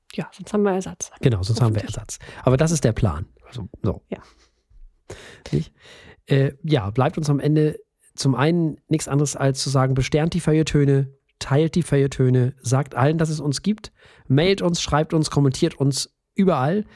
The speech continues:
Speaker 2: Mittlerweile noch einfacher als jemals zuvor, weil wir es in den Shownotes drin haben. Also ihr müsst einfach nur, äh, auf eurem Podcast-Catcher oder wo auch immer ihr uns hört, Spotify, sonst wo, ähm,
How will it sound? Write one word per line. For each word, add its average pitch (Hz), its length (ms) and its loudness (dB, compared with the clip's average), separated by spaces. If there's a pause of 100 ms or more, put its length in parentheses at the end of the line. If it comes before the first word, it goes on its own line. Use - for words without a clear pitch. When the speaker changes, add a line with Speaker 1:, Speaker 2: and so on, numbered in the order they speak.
(320)
Speaker 2:
Mittlerweile 135 440 4
noch 147 160 2
einfacher 139 400 0
als 131 180 -4
jemals 135 320 0
zuvor, - 380 0
weil 135 120 4
wir 120 60 2
es 120 120 -2
in 120 80 -4
den 120 120 2
Shownotes 156 440 0
drin 147 240 2
haben. 135 420 2 (880)
Also 120 180 2
ihr 120 40 2
müsst 135 200 0
einfach 131 280 2
nur, 131 460 2
äh, 113 280 2 (120)
auf - 180 -8
eurem 120 220 2
Podcast-Catcher 120 840 -2
oder 110 180 0
wo 123 100 0
auch 107 140 -2
immer 131 180 2
ihr 113 160 0
uns 104 220 -4
hört, 120 260 2 (720)
Spotify, 117 580 0
sonst 127 320 0
wo, 120 220 4 (560)
ähm, 117 400 2